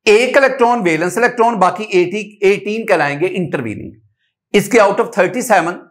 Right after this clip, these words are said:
thirty-six electrons are intervening, इसके फिफ्टी फ़ाइव में से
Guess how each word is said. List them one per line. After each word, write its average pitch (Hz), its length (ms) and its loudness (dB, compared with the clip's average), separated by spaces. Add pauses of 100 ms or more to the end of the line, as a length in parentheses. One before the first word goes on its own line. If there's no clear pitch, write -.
(220)
thirty-six 220 580 0
electrons 175 480 -2
are 190 120 4
intervening, 147 580 -6 (500)
इसके 226 200 2
फिफ्टी - 340 -4
फ़ाइव 156 300 0
में 143 100 -6
से 151 200 -4